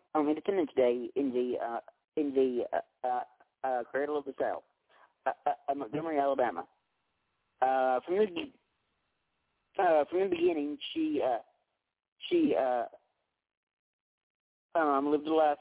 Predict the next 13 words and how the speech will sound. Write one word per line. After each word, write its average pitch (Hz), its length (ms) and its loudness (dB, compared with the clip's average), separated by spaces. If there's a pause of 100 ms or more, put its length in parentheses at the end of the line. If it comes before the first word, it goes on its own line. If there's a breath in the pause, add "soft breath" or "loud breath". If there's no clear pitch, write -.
of, 123 300 0 (260)
of 131 240 0
contradictions 151 760 -2 (140)
and 139 100 2
uncertainty. 131 560 0 (1800)
So, 156 240 6
uh, 147 40 4
when 170 120 4
it 170 140 0
became 180 400 0
clear 180 260 2
that 160 200 2
her, 143 260 4